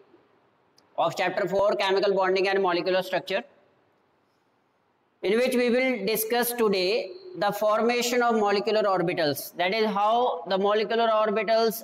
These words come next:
are formed, whether we opt the same method as the formation of atomic orbital, as in, as we already discussed in the case of, uh, atomic orbitals, or something new is there. So बेटा,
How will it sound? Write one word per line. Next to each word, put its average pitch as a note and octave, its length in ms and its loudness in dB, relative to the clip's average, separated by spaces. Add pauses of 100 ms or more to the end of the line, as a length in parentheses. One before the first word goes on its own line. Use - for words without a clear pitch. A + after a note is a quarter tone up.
are F#3+ 560 0
formed, E3 580 0 (580)
whether G3 460 0 (540)
we G3+ 240 2
opt A3 220 2
the A3+ 180 0
same A3 380 0
method A3+ 480 0 (260)
as G3+ 300 0
the A3 160 0
formation G3+ 500 0
of G#3 140 0
atomic G3+ 380 0
orbital, G#3 460 0
as F#3 240 0
in, G#3 240 0
as F3 180 -2
we G#3 160 0
already G3 280 0
discussed F#3+ 360 -2
in F#3+ 100 2
the G3 100 0
case F#3 280 -2
of, F#3 260 -2
uh, E3+ 440 2
atomic G3 360 0
orbitals, G3 580 0
or F3+ 180 2 (260)
something F#3 440 0
new F#3 160 2
is F3+ 160 0
there. D3+ 260 0 (960)
So C4 220 -2
बेटा, C4 200 0